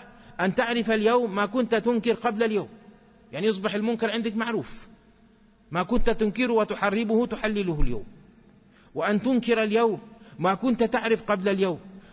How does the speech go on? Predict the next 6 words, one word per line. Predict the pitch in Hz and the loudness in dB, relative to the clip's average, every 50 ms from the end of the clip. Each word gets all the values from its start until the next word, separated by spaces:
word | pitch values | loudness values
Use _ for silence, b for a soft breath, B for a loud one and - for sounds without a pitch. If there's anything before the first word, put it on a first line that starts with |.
| B - | B -6
"وإياك | 135 156 165 175 175 208 202 190 202 | -4 -2 0 0 2 2 2 0 0
والتلون | 196 190 190 185 190 190 190 202 240 247 233 214 220 226 208 156 | 0 0 0 -2 -2 -2 0 2 2 2 0 0 0 0 0 0
فإن | 131 196 196 226 233 214 202 196 | 0 -2 -2 0 0 0 0 0
دين | 180 214 220 208 | -2 -2 0 0
الله | 202 196 202 202 208 202 | 0 0 -2 -2 -2 -2
واحد". | 180 135 110 - - - | -4 -4 -6 -12 -16 -18